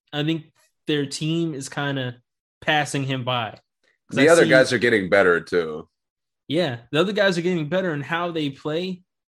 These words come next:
Speaker 1: he doesn't fit it that much anymore. And I think Grant would fit right into what they do there, honestly. But, I mean, I kn-, I already know that's not gonna happen.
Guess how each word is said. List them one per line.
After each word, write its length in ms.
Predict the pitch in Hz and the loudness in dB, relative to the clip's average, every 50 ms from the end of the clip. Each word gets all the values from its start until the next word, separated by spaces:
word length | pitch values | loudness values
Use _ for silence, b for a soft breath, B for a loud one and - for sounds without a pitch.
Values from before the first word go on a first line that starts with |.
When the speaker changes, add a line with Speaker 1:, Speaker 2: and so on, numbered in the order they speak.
| _ _ _ | _ _ _
Speaker 1:
he 120 | - 175 | -6 -4
doesn't 260 | 180 190 180 185 165 151 | -4 -4 -4 -4 -6 -6
fit 200 | - 196 208 185 | -4 -4 -2 -2
it 220 | 135 - - - _ _ - | -4 -4 -6 -12 _ _ -8
that 140 | 147 135 127 | -8 -6 -6
much 260 | 127 127 123 120 - | -6 -6 -8 -8 -10
anymore. 440 | 120 117 113 113 107 104 104 - _ _ _ _ _ _ _ _ _ _ _ _ _ _ _ _ _ - | -10 -12 -12 -12 -14 -16 -18 -20 _ _ _ _ _ _ _ _ _ _ _ _ _ _ _ _ _ -10
And 100 | - 135 | -4 -4
I 60 | 151 | -2
think 220 | 160 170 170 151 139 | 0 0 -2 -2 -2
Grant 360 | 139 143 151 160 151 143 147 | -2 0 0 0 -2 -2 -4
would 140 | 139 131 131 | -8 -8 -8
fit 320 | - - 147 139 139 156 | -4 -4 -2 -2 -4 -4
right 240 | 147 131 127 127 127 | -6 -4 -4 -4 -4
into 320 | 127 127 127 123 - 120 | -4 -6 -8 -8 -10 -10
what 180 | 113 117 113 113 | -10 -10 -10 -10
they 140 | 113 113 113 | -10 -10 -10
do 240 | 113 113 107 107 104 | -10 -12 -12 -14 -16
there, 240 | 104 101 98 _ _ _ _ - | -18 -20 -20 _ _ _ _ -8
honestly. 500 | - 120 117 117 113 - - - - - _ _ _ _ _ _ _ _ _ _ _ - | -4 -2 -2 -2 -4 -6 -10 -16 -18 -20 _ _ _ _ _ _ _ _ _ _ _ 2
But, 180 | 170 175 151 139 | 4 4 6 6
I 60 | 156 | 4
mean, 180 | 151 151 143 139 | 4 4 4 4
I 100 | 147 156 | 4 4
kn-, 240 | 156 147 139 - 123 | 4 2 0 0 0
I 140 | 160 170 | 2 4
already 160 | 165 147 135 131 | 4 4 4 2
know 120 | 127 123 | 0 -2
that's 220 | 123 120 120 - - | -2 -4 -4 -4 -6
not 180 | 120 120 117 | -6 -6 -6
gonna 140 | 113 107 113 | -8 -8 -8
happen. 400 | 113 113 110 107 - 104 113 120 | -6 -6 -6 -8 -10 -14 -20 -20